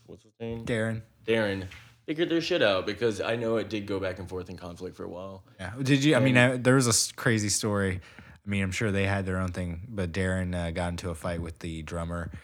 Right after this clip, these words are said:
Speaker 2: and the bass player, Serge, were like, "Okay, well, this is the end of the band." They were fighting, physically fighting in the
Speaker 1: Whoa.
Speaker 2: studio, and the guitar player had hit him, hit the drummer,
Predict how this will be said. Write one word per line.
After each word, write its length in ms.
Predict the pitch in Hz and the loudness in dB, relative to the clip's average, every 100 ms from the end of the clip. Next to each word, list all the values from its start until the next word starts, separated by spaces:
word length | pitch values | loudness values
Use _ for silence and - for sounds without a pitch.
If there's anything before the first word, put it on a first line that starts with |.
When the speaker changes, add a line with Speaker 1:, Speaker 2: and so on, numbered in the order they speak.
| - _ | -18 _
Speaker 2:
and 560 | 95 90 85 85 85 82 - - _ _ - _ - | -8 -4 -4 -6 -6 -8 -10 -18 _ _ -20 _ -6
the 320 | 90 87 85 - - _ _ | -4 -2 -6 -10 -20 _ _
bass 160 | 101 92 | -4 -4
player, 520 | - 98 92 92 90 | -2 -2 0 0 -2
Serge, 640 | 87 101 92 90 87 - - - - | -2 -2 -2 -2 -4 -8 -10 -6 -4
were 140 | 98 | -2
like, 260 | 85 90 - | -2 -2 -6
"Okay, 380 | 131 147 120 120 | -6 -6 -6 -4
well, 100 | 107 | -4
this 100 | 104 | -4
is 20 | |
the 120 | 110 107 | -2 0
end 100 | 110 | -2
of 80 | |
the 60 | 107 | -2
band." 340 | 104 101 98 | -2 0 0
They 80 | 95 | -2
were 80 | 90 | -4
fighting, 500 | 87 113 101 98 95 | -4 0 0 0 -4
physically 440 | 95 147 139 135 120 | -2 0 0 0 0
fighting 400 | - 113 110 107 | 2 2 2 0
in 80 | |
the 80 | 98 | -2
Speaker 1:
Whoa. 280 | 92 101 101 | 0 4 4
Speaker 2:
studio, 360 | 98 95 90 87 - - - - | 4 2 -2 -6 -14 -20 -20 -10
and 200 | 95 92 | -8 -4
the 180 | 90 90 | -4 -6
guitar 340 | 90 - 101 | -6 -4 -4
player 320 | 95 95 90 87 | -2 -4 -2 -4
had 180 | 82 | -6
hit 220 | 80 - 101 | -8 -6 -4
him, 260 | 98 98 - _ - _ _ | -2 -4 -10 _ -20 _ _
hit 140 | 117 - | -12 -6
the 240 | 98 90 | -6 -6
drummer, 520 | 87 95 95 95 90 | -6 -4 -4 -4 -6